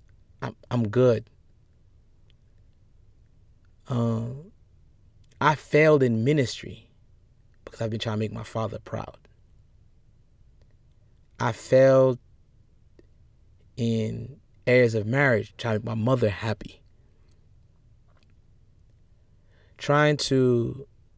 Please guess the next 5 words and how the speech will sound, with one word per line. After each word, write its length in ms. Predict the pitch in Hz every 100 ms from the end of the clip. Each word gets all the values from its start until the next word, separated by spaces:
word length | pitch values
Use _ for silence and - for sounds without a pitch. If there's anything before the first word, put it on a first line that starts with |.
| - -
recreate, 800 | 139 131 - 120 117 123 123 - _ _ _ _ _ -
but 160 | 117 113
a 80 | 101
better 520 | 101 127 123 120 - -
story 760 | - - 127 117 107 110 113